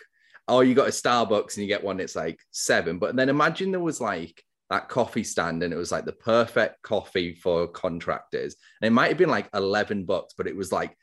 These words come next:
perfectly tailored just for them, exactly how they like it, served in exactly the time,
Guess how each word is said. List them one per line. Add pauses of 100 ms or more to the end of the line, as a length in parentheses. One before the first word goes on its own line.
(180)
perfectly
tailored
just
for
them,
exactly
how
they
like
it, (220)
served
in
exactly
the
time,